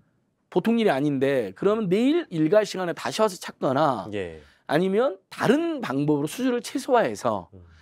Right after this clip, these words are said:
Speaker 1: 뭐 예를 들면 친구한테 축의금을 뭐 오만 원을 빌려서 십만 원 빌려서 내고
Speaker 2: 음.
Speaker 1: 그냥 송금해주면 수수료가 안 들잖아요.
Speaker 2: 예.
Speaker 1: 그렇게도 할 수 있잖아요. 근데
Speaker 2: 음.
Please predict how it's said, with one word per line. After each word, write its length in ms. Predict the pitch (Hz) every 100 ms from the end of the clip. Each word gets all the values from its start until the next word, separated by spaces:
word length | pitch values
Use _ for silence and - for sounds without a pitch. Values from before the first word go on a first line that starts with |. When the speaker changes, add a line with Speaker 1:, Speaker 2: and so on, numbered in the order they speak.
| _
Speaker 1:
뭐 100 | -
예를 120 | 127
들면 160 | 135 139
친구한테 680 | - 262 247 196 208 233 302 _ -
축의금을 640 | - 233 247 226 233 262 - _ _ -
뭐 140 | 120 139
오만 260 | 180 185
원을 220 | 165 151
빌려서 540 | 120 - 170 202 127 98
십만 260 | - 233
원 120 | 220 160
빌려서 540 | 147 202 226 277 285
내고 580 | - 135 160 160 320 392 _ _
Speaker 2:
음. 100 | 95
Speaker 1:
그냥 200 | 247 339
송금해주면 840 | 311 349 359 330 247 220 233 147 - _ - _ _ _ _
수수료가 340 | - - -
안 140 | 113 123
들잖아요. 640 | 208 180 123 104 104 98 110
Speaker 2:
예. 180 | 90 -
Speaker 1:
그렇게도 340 | 302 330 320 208
할 80 |
수 100 | 226 170
있잖아요. 360 | 131 107 92
근데 160 | 104
Speaker 2:
음. 60 | 120